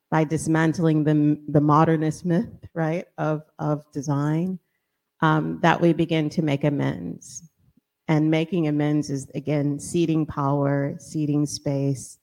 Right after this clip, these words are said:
ceding understanding, again, of, uh, what is the way in which we should think about ourselves in relationship to, and,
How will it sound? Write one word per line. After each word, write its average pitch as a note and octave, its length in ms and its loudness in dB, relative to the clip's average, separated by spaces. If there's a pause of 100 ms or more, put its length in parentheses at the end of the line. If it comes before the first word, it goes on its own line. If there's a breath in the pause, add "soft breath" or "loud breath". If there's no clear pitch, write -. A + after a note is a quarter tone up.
(320)
ceding F3+ 520 6
understanding, D#3+ 840 2
again, D3 600 -4 (500)
of, D3+ 420 2 (220)
uh, D3 280 2
what E3 360 4
is E3 160 2
the E3 120 2
way D#3 440 0
in D3 180 -2
which C#3+ 260 -4
we C#3+ 160 -4
should C#3+ 360 -18 (400)
think E3+ 180 2
about D3+ 580 0
ourselves D#3+ 960 0
in D3+ 160 0
relationship C#3+ 760 -2
to, C#3 500 -2
and, C#3 260 -4